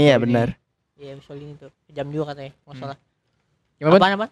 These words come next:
Speaker 2: Ya, kalau misalkan ada agensi nih, random gitu kan, terus tiba-tiba ngajak ke, som-, eh,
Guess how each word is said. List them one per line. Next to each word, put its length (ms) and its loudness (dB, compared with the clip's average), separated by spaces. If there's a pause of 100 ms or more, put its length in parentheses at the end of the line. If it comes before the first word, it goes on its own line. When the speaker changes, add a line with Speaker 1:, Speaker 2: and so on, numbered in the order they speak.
(120)
Speaker 2:
Ya, 160 2
kalau 200 4
misalkan 340 4
ada 160 4
agensi 420 4
nih, 180 4 (180)
random 440 2
gitu 160 -2
kan, 100 0
terus 140 -2
tiba-tiba 380 0
ngajak 240 -2
ke, 100 -4 (100)
som-, 300 -4 (600)
eh, 260 6